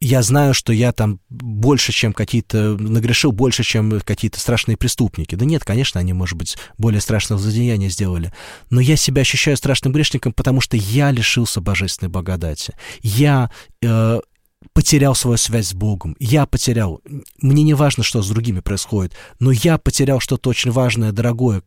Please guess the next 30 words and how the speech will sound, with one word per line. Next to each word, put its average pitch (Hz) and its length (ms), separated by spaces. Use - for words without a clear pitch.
э, 113 380
и 117 140
какую-то - 380
чистоту, 131 420
которая 104 360
во 104 100
мне 101 160
была, 95 380
которая, 107 480
э, 110 300
обуславливает 120 840
мою 117 260
возможность 113 520
общения 107 420
с 98 60
Богом. 92 420
Я, 135 280
э, 117 280
поссорился 127 540
с 104 40
женой, 139 440
и 104 320
пусть - 220
есть 123 140
там 117 120
какие-то 120 360
ещё 131 160
гораздо 107 340
более 104 260
страшные, 110 560